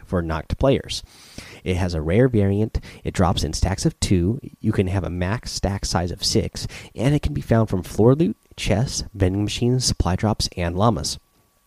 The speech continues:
Now, um, again, this, yes, it can heal enemies, uh, but the area of effect is pr-, pretty small,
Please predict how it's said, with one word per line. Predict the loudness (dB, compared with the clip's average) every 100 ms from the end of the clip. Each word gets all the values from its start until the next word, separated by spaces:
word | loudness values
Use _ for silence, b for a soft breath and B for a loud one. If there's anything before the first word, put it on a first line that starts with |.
| _ _ _ _ _ -12 -4
Now, | -4 -4 -14 B B B B B
um, | 0 2 2 -2 -8 -12 _ _ _ _ -20 _ _ -6
again, | 0 0 0
this, | 0 0 2 -2 -4
yes, | 0 2 2 -2
it | -4
can | -2 0 0
heal | 0 0
enemies, | 2 0 0 -2 -4 -8 _
uh, | -10 -6 -6 -6 -4 2
but | 4 4
the | 2 2 -2
area | 0 2
of | 2
effect | 0 0 -2
is | -4 -6 _ -4
pr-, | -4 -6 _
pretty | 0 2 0
small, | 0 2 4 4 4 0